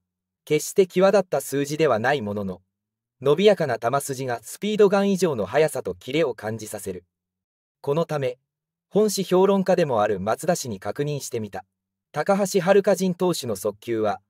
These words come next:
打席での感覚としてはスピードガン以上に速く感じられました。千九日ぶりの一軍公式戦のマウンドでの登板について、岡田彰布監督は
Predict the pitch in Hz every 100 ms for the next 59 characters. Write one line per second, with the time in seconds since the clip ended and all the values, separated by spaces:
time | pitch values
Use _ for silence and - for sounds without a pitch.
0 | _ _ _ - 135 139 202 208 202 151
1 | 131 143 147 - 139 - 143 117 92 -
2 | - 208 202 190 190 185 170 139 98 92
3 | 165 170 - 104 110 110 110 107 95 -
4 | 87 - _ _ _ _ _ _ _ -
5 | 185 185 - 151 180 170 170 160 160 139
6 | 117 - 185 190 175 175 180 - - 170
7 | 151 143 143 175 175 170 160 101 113 131
8 | 135 127 117 - 117 98 87 _ _ _
9 | _ 139 143 196 202 190 202 185 143 131
10 | 139 135 - 120